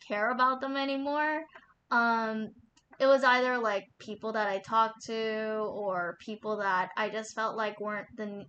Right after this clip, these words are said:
there is no need to keep up, like, information about each person. And you know how, like, everyone's like, "Be careful about, like, who you meet and, like, be careful."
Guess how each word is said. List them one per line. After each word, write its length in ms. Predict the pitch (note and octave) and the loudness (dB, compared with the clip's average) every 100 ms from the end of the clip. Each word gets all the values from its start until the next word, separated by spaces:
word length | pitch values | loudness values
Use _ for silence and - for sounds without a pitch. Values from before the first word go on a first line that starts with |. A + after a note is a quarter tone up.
| _ _ | _ _
there 240 | A3+ G#3+ | -2 0
is 180 | G#3+ G#3 | -2 -2
no 240 | G#3 G3+ G#3 | -6 -6 -6
need 240 | G3+ G3 - | -8 -12 -12
to 80 | F#3 - | -16 -12
keep 180 | F#3+ F3+ | -12 -8
up, 240 | G3 D#3 C#3+ | -4 -4 -6
like, 260 | F#3 D#3 A#2+ - - - - A#3 | -8 -8 -8 -14 -20 -20 -14 -8
information 1120 | G#3+ G#3+ G#3+ G#3+ G3 G3+ - C3 A2+ G2+ A#2+ | -8 -2 0 0 -2 -4 -4 -6 -6 -10 -8
about 360 | F#3+ F#3+ E3 - - | -2 0 0 -2 -10
each 180 | A3 - | -14 -10
person. 280 | E3 - D#3+ - - - C#4 | -10 -8 -12 -16 -20 -10 0
And 120 | C#4 | 2
you 80 | C#4+ | 4
know 140 | D4 | 2
how, 260 | C#4+ G4 G4 | 4 2 2
like, 120 | C#4+ - | -2 -2
everyone's 400 | A3+ A3+ A3 A3 | -4 -2 -6 -8
like, 120 | G#3 - - _ | -12 -16 -20 _
"Be 200 | C4 B3 F#3 | -8 -8 -8
careful 600 | - A#3 A#3+ - F#3 G3 | -8 -4 -4 -6 -12 -10
about, 420 | A#3 A#3+ A3 A3 - | -8 -6 -6 -6 -10
like, 160 | - A3 - - - - | -12 -14 -18 -20 -18 0
who 160 | C#4 B3+ | 4 4
you 200 | B3 A3+ | 2 -2
meet 480 | A#3 A3+ G#3 G#3 - _ - - - - - | -4 -6 -10 -14 -20 _ -18 -16 -16 -20 -4
and, 440 | C4 B3 A#3+ A3 A#3 | 0 2 2 0 -2
like, 180 | A#3+ - | -4 -2
be 120 | D#4+ | -2
careful." 560 | D4+ C#4 C#4 A#3+ F#3 | 2 4 2 2 -6